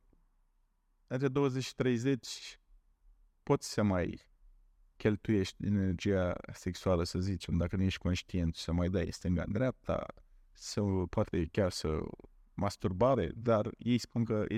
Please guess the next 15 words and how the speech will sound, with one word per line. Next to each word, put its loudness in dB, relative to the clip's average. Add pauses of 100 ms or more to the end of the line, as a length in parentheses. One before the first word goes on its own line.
cel 0
mai 0 (1300)
rău 4
lucru 0
pe -6
care 0
îl -2
poate -2
face 0
un 2
bărbat, -2
mai 0
ales 2
după -4
treizeci, -4